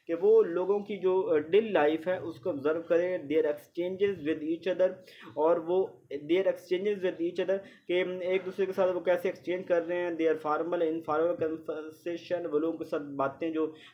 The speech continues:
formal गुफ्तगू और नॉन फॉर्मल गुफ्तगू कैसे कर रहे हैं, habits क्या है उनकी, routine nature setting। Last, it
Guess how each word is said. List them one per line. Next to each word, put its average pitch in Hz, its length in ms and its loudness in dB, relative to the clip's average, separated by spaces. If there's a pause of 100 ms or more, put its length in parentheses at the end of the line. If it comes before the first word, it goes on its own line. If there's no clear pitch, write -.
formal 160 340 2
गुफ्तगू 165 500 0
और 151 80 4
नॉन 139 240 -2
फॉर्मल 165 320 0
गुफ्तगू 165 360 -2
कैसे 165 240 -2
कर 160 180 0
रहे 160 240 -2
हैं, 160 200 -6
habits 151 400 -2
क्या 160 240 0
है 165 120 2
उनकी, 160 360 -6
routine 151 240 -4
nature 143 260 -2
setting। 113 340 -10 (1800)
Last, 175 500 0
it 254 280 4